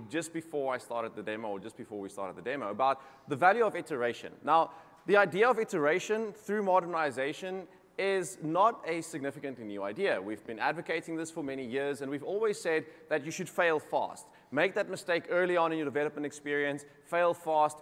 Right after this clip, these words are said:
iterate, and get to your customers with the right answers, and make your customer experience better,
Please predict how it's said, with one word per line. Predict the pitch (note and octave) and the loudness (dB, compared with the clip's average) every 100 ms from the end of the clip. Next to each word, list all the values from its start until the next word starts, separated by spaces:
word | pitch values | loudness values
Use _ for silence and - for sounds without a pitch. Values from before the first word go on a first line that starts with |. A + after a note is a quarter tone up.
| - | -8
iterate, | F3+ F3+ D#3 D3 | -6 -2 -2 -2
and | C#3+ A#2+ | -4 -4
get | D#3+ F#3 | -4 -4
to | |
your | A3+ | -6
customers | G#3 E3+ D#3+ D#3 D3 C#3+ - - | -2 -4 -4 -6 -6 -8 -12 -10
with | C3 - | -8 -6
the | B2+ | -4
right | A2 B2 B2+ | 2 2 2
answers, | A#2 A#2 A2 F#2+ E2 | -2 -4 -6 -10 -10
and | G2+ | -6
make | A#2+ D#3 | -4 -4
your | E3+ | -6
customer | E3+ D#3 D3+ D#3 | -4 -4 -4 -6
experience | C#3 - C3 A#2 | -8 -8 -8 -8
better, | G2+ D#3 F#3 C3 A2 | 0 2 2 0 -4